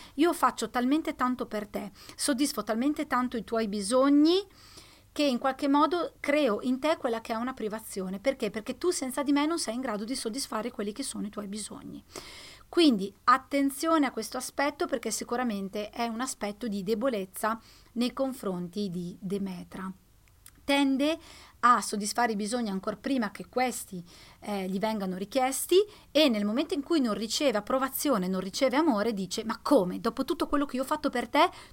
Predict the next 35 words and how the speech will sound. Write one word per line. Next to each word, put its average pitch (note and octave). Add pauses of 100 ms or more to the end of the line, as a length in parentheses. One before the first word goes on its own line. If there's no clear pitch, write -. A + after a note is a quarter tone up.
tu C4
mi C4
ripaghi A#3+
in A#3+
questo A#3
modo?" B3+ (480)
Quindi A3 (320)
spesso E4+
Demetra C4
utilizza A#3
il G#3
fare, A3
utilizza G#3+
la G3+
soddisfazione G#3
dei G3+
bisogni D4+ (200)
proprio D#4
come A3
compravendita G#3+ (160)
dell'amore. F#3+ (840)
Al F#4+
lavoro A3
spesso F4+
sceglie D4
delle A#3
professioni D4
che -
hanno A#3+
a A#3+
che D4+
fare A#3
con G#3
la A3
cura, F#3+